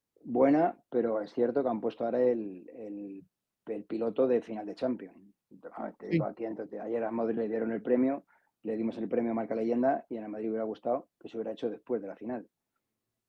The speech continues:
Speaker 2: ¿Ah, sí?
Speaker 1: Porque no qui-, sí, pues no quieren distraer nada, o sea, no quieren que se distraiga nada ni nadie, ¿no? Entonces, bueno, pues, eh, están en modo final, en modo no querer saber nada,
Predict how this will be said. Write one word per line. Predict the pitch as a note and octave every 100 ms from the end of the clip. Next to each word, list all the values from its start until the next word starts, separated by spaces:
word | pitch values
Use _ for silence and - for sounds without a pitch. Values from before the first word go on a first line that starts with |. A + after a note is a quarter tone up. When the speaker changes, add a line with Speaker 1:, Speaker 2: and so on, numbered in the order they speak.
| -
Speaker 2:
¿Ah, | D#3+
sí? | F#3+ G#3+ _ _ - _ _
Speaker 1:
Porque | - - A#2
no | A#2+ -
qui-, | - -
sí, | D#3 A#2
pues | G#2+ G#2+
no | G#2
quieren | A2+ A2+
distraer | A2+ B2 A#2
nada, | A2+ C3+ A2
o |
sea, | - A2+
no | A2 G#2+
quieren | A#2+
que | A#2+
se | C3+
distraiga | B2 - A#2 G#2
nada | A2 A#2 G#2+
ni | G#2+
nadie, | B2+ D#3 F#2
¿no? | C#3 G3+ _ _ - _ _
Entonces, | - G#2+ A#2+
bueno, | A#2 A#2+
pues, | G#2 G2+ -
eh, | B2 A2 G#2+ G#2 G2+ G2+ G#2 - G#2
están | - - A#2+
en | A#2 A#2
modo | A#2+ A#2 A#2+ A#2
final, | A2+ C3 C3+ D3+ E3 F3+
en | A#2
modo | A2+ A#2 A#2 A2+ A2+ A2+ A2+
no | A2+
querer | A2+ A#2 A2
saber | A#2 A#2
nada, | C3+ D3+ F3